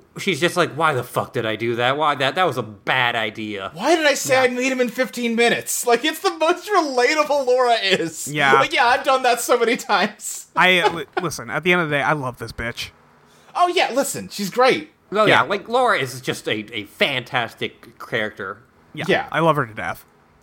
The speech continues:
Speaker 2: Uh, so she finishes getting her, uh, stockings on, and she gets up, she's getting ready to go.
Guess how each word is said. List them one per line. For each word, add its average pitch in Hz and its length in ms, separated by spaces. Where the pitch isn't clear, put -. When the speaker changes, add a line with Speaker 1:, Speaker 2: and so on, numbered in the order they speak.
Speaker 2:
Uh, 135 260
so 165 140
she 180 160
finishes 175 640
getting 147 280
her, 131 260
uh, 120 200
stockings 120 480
on, 113 200
and 110 80
she 113 100
gets 110 200
up, 110 140
she's 107 260
getting 110 200
ready 104 180
to 90 40
go. 101 380